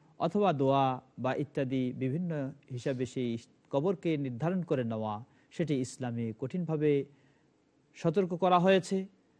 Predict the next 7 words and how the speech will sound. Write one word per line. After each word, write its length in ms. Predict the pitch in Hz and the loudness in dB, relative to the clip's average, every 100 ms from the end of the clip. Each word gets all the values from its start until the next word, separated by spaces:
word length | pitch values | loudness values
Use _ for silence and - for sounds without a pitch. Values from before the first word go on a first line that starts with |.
| _ _ | _ _
কারণ 280 | 139 127 123 | -2 0 -2
এবাদতের 540 | 127 143 135 113 123 110 | -2 0 -2 -4 -4 -6
স্থান, 640 | - - 135 123 113 110 - - | -8 -2 0 0 -4 -8 -14 -8
নির্দিষ্ট 440 | 131 131 165 - 165 | -4 -2 -4 -2 -2
স্থান 380 | 139 - 139 | -2 -4 -6
হলো 200 | 127 120 | -4 -4
মসজিদ, 580 | 113 113 - - 143 123 | -4 -6 -10 -2 -2 -2